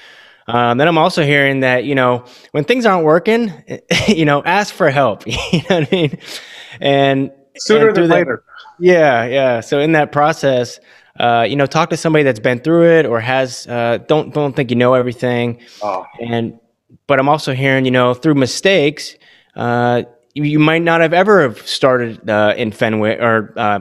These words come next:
Speaker 1: not Fenwick, uh, Frankfurt, or started what you did had you not gone through that process of learning and, uh, figuring stuff out, right?
Speaker 2: Yeah, it's very true. You know, I,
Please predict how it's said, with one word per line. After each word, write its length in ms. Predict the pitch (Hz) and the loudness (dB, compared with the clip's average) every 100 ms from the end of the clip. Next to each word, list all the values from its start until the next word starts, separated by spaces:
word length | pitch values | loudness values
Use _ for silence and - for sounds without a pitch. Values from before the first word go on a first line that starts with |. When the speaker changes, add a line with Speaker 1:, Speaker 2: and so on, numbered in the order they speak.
| - | -6
Speaker 1:
not 160 | 95 98 | -14 -10
Fenwick, 340 | 98 98 - | -8 -6 -4
uh, 240 | 101 98 | 0 0
Frankfurt, 680 | 95 131 127 117 120 110 107 | 0 -2 -4 -4 -2 0 0
or 480 | 107 104 107 104 - | 0 0 0 -2 -4
started 440 | - - 139 131 120 | -12 0 0 2 -2
what 120 | 110 | -4
you 80 | 110 | -2
did 320 | 135 143 117 | 0 0 -2
had 260 | 123 127 | -4 -4
you 120 | 117 113 | -4 -2
not 300 | 127 117 104 | -2 -2 -4
gone 260 | 117 123 | -4 -4
through 180 | 120 113 | -4 -4
that 220 | 107 101 | -2 -4
process 500 | 120 117 117 107 98 | -2 -2 -2 -6 -6
of 140 | 101 98 | -6 -6
learning 520 | 107 120 110 95 95 | -4 -4 -4 -6 -8
and, 400 | 98 95 95 - | -8 -6 -8 -10
uh, 180 | - 98 | -12 -10
figuring 320 | - 117 120 | -6 -4 -4
stuff 260 | - 117 117 | -4 -8 -4
out, 200 | 147 117 | -4 -2
right? 260 | 101 123 - - | -6 -8 -12 -6
Speaker 2:
Yeah, 180 | 175 165 | 0 2
it's 100 | 151 | 0
very 300 | 117 156 151 | 0 0 0
true. 320 | 127 - 127 117 | -2 -4 -4 -4
You 80 | |
know, 320 | 117 113 117 113 | -4 -2 0 0
I, 220 | 120 | 0